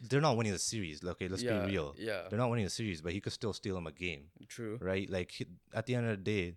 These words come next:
Speaker 1: they gotta empty their tank out in game four. The issue is they're gonna empty out their game in tank four. I mean, game four, their tank's gonna be empty, and in game five, they're not having nothing left, and
Speaker 2: Bef-
Speaker 1: they're gonna lose in five.
Speaker 2: Before we move on, how impressed have you been with Adin Hill, and how impressed have you been with that Vegas defense playing in front of Adin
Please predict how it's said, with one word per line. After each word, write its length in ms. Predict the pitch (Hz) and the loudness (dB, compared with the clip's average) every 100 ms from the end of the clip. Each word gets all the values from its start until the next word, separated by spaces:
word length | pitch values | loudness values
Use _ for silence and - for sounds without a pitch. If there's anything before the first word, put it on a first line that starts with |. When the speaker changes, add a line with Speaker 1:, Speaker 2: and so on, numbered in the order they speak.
| - - | -10 -2
Speaker 1:
they 120 | 107 | 2
gotta 220 | 110 - | 2 2
empty 240 | 107 98 110 | 0 0 -4
their 100 | 90 | -4
tank 280 | 95 95 98 | -6 -6 -4
out 100 | 82 | -4
in 60 | |
game 160 | 85 80 | -6 -8
four. 320 | - 101 80 - _ - | -4 -4 -4 -8 _ -2
The 100 | 104 | 0
issue 260 | 101 110 107 | 0 2 2
is 220 | 90 80 | 2 0
they're 80 | 90 | -2
gonna 100 | 90 | -2
empty 220 | 92 95 | -2 -2
out 120 | 82 | -4
their 100 | - | -4
game 260 | 82 90 87 | -4 -2 -4
in 60 | 78 | -4
tank 220 | 90 80 | -4 -4
four. 320 | 120 101 87 - _ - | 0 0 -2 -8 _ -8
I 40 | 95 | -4
mean, 180 | 90 90 | -2 2
game 220 | 101 87 | 2 2
four, 420 | - 107 98 104 _ _ _ - | 0 2 2 0 _ _ _ -8
their 100 | 90 | -2
tank's 280 | 101 92 | -2 -2
gonna 100 | 95 | -2
be 120 | 90 87 | -2 0
empty, 340 | 107 101 90 90 - _ _ - | 0 0 -2 -2 -4 _ _ -10
and 100 | 87 | -4
in 120 | 87 | -2
game 180 | 85 90 | 0 -2
five, 260 | - 104 85 | 0 0 0
they're 80 | 85 | -2
not 140 | 85 | -2
having 260 | 82 87 85 | -4 -4 -2
nothing 300 | 95 85 90 | -4 -4 -2
left, 300 | 92 - 87 | -2 -2 -6
and 80 | 104 | -4
Speaker 2:
Bef- 40 | |
Speaker 1:
they're 140 | 87 90 | -4 -6
gonna 140 | 85 | -6
lose 160 | 87 82 | -6 -6
in 60 | |
five. 320 | 78 85 78 - _ | -4 -4 -4 -8 _
Speaker 2:
Before 380 | 127 123 156 175 | -10 -6 -2 0
we 120 | 190 | 2
move 300 | 160 151 143 123 | 2 0 0 0
on, 420 | 127 117 113 139 - _ _ _ _ - _ - | 0 0 -4 -10 -16 _ _ _ _ -20 _ -4
how 180 | 139 | 0
impressed 340 | 160 156 143 - | 0 2 0 2
have 120 | 143 | -2
you 60 | 135 | 0
been 100 | 135 | -2
with 120 | 113 | -2
Adin 320 | - 123 117 104 | -2 -2 -2 -4
Hill, 440 | 110 123 165 208 | -2 0 0 -2
and 120 | - 127 | -4 0
how 180 | 123 | 2
impressed 340 | 127 117 123 - | 2 0 -4 -2
have 100 | 123 | -4
you 80 | 120 | -4
been 140 | 117 | -2
with 100 | 113 | 0
that 220 | 110 101 | 0 0
Vegas 300 | 110 113 113 | -4 -4 -6
defense 340 | - 113 110 - | -6 -8 -8 -10
playing 460 | - - 120 113 | -12 -10 -6 -6
in 100 | 110 | -6
front 200 | 98 110 | -6 -6
of 60 | 95 | -6
Adin 280 | 101 92 | -8 -14